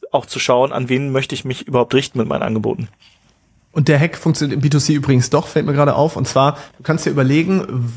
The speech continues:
Speaker 2: wie, also wodurch kennzeichnen sich Menschen, die gerne Selbstverantwortung übernehmen? Und wie erreiche ich diese Menschen? Diese Menschen, die gerne Selbstverantwortung übernehmen, sind oft auch im B two C-Bereich, wenn sie also nicht unternehmerisch tätig sind,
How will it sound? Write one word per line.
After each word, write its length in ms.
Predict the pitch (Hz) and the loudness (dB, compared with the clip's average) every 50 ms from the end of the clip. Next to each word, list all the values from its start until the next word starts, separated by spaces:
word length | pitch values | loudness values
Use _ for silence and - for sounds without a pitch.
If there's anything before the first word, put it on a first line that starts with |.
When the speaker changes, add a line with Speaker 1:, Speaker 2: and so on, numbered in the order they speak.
| 123 120 | -6 -2
Speaker 2:
wie, 420 | 131 143 156 165 175 180 180 190 - _ _ _ | 0 2 2 2 2 0 0 -2 -6 _ _ _
also 340 | - - 147 143 127 135 117 - - - _ - 127 | -4 -2 -2 0 0 -2 -4 -4 -10 -18 _ -16 -2
wodurch 380 | 127 151 196 214 202 185 190 - | 0 2 2 2 2 0 0 0
kennzeichnen 540 | - 175 202 214 - 196 185 180 185 180 156 | -2 -2 0 0 2 2 2 4 2 2 0
sich 160 | 151 156 - | -2 -2 -2
Menschen, 400 | 160 151 180 185 - 190 170 135 | 0 0 0 0 -2 -2 -2 -2
die 100 | 139 127 - | -4 -8 0
gerne 560 | - 156 151 160 175 202 214 220 226 233 226 - - - _ _ | 2 2 4 4 4 4 4 2 2 0 -2 -4 -12 -20 _ _
Selbstverantwortung 840 | - 127 123 165 127 - - 160 127 131 135 - - 127 123 131 123 - | -4 0 0 0 0 0 0 0 0 0 0 0 -2 -2 -2 -2 -4 -4
übernehmen? 680 | 131 127 123 117 120 127 120 113 110 110 113 - - _ _ _ _ _ _ _ _ _ _ _ _ - _ _ | -2 0 0 2 2 2 2 2 0 -2 -4 -8 -14 _ _ _ _ _ _ _ _ _ _ _ _ -20 _ _
Und 420 | _ 165 156 151 151 143 143 147 - - | _ 2 4 4 4 2 0 -4 -8 -8
wie 240 | 139 127 135 180 190 | -6 -4 -2 -2 0
erreiche 340 | 151 143 151 160 170 - 151 | 0 0 0 0 0 -2 -4
ich 80 | 123 | -4
diese 240 | - 139 131 120 131 | -4 -4 -4 -2 -2
Menschen? 440 | 120 120 110 - - - - - - - _ _ _ _ _ | -2 -2 -4 -4 -8 -10 -12 -12 -14 -16 _ _ _ _ _
Diese 100 | 151 160 | 2 2
Menschen, 240 | 170 175 220 - - | 4 4 2 0 0
die 80 | 170 151 | 0 0
gerne 300 | 165 165 202 226 220 180 | 2 2 4 4 4 4
Selbstverantwortung 680 | 185 208 202 - 202 190 208 - 214 202 214 196 - | 2 2 0 0 -2 -2 0 0 0 0 0 -2 -2
übernehmen, 600 | 175 170 170 151 143 147 151 170 196 208 220 185 | 0 2 2 4 4 4 4 4 2 2 2 0
sind 280 | 139 - 190 208 - | 2 0 0 0 0
oft 320 | - - 175 - - - - | -2 -2 -2 -2 -4 -2 0
auch 280 | 147 165 233 269 - | 2 2 2 2 0
im 100 | - 202 | 0 -2
B 100 | 180 190 | -2 -2
two 100 | 185 - | -2 -4
C-Bereich, 480 | 185 - - 226 190 - 127 135 156 - | -4 -4 -2 -2 0 0 0 0 0 0
wenn 120 | 151 147 | 0 -2
sie 100 | 135 147 | 0 0
also 160 | - 139 131 139 | 0 2 2 4
nicht 220 | 170 226 - - | 2 2 2 0
unternehmerisch 560 | - 147 139 135 131 131 131 127 120 123 - | 0 2 4 4 4 4 4 4 2 0 0
tätig 260 | - 139 120 123 120 | 0 0 0 0 -2
sind, 240 | - - 147 165 196 | 0 0 0 0 0